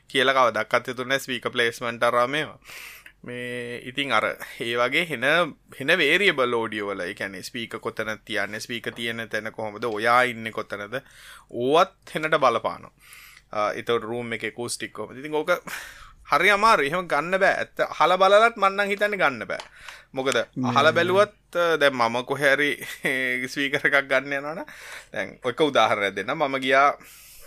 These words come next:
Speaker 1: ස්පීකර්ස් දෙයක් බලන්න මං කලිනුත් කියලා ඇති ගොඩාක් කාලෙකට කලින්. අ, ඒ මනුස්සයා මට ස්පීකර් දෙක දාලා දුන්නා. අර, ඒ ර-, රිවර්බ් එකක් දාලා, ඉක්වලයිසර් එකක් දාලා,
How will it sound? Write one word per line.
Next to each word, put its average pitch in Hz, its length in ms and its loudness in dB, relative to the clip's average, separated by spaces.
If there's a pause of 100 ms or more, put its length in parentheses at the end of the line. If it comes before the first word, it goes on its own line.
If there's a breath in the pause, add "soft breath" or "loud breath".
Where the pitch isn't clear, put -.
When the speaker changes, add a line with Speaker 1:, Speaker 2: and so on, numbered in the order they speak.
(720 loud breath)
Speaker 1:
ස්පීකර්ස් 117 400 -6
දෙයක් 120 220 4
බලන්න 120 280 4
මං 113 220 -4 (140)
කලිනුත් 95 420 -8
කියලා 107 220 0
ඇති 113 100 -2
ගොඩාක් 101 380 0
කාලෙකට 104 440 2
කලින්. 101 280 -4 (640 loud breath)
අ, 131 140 4 (440)
ඒ 135 180 0
මනුස්සයා 135 540 0
මට 131 260 -2
ස්පීකර් 127 340 -4
දෙක 127 160 0
දාලා 120 300 0
දුන්නා. 127 440 -2 (100)
අර, 120 160 0 (140)
ඒ - 180 -12
ර-, 113 220 -8 (140)
රිවර්බ් 117 540 2
එකක් 113 320 2
දාලා, 127 420 4
ඉක්වලයිසර් 135 680 0
එකක් 120 260 -2
දාලා, 131 420 -2